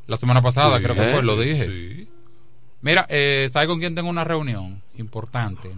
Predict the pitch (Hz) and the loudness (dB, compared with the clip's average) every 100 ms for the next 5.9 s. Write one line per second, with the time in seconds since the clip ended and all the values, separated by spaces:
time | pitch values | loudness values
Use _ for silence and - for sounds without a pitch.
0 | - 107 123 139 135 135 139 131 117 113 | -8 -2 0 0 0 0 0 0 0 0
1 | 104 120 117 120 117 123 - 196 190 170 | 0 0 4 6 6 4 6 6 6 2
2 | 151 135 131 131 127 123 123 - 127 131 | 0 0 4 6 6 4 0 -2 2 2
3 | - 127 123 - 170 185 180 - 127 123 | 4 6 4 4 0 2 2 2 4 6
4 | 117 117 117 113 117 110 127 123 190 95 | 6 4 -2 0 2 4 2 0 -2 -4
5 | 208 156 165 147 131 92 92 110 | -4 -10 -12 -10 -10 -10 -10 -12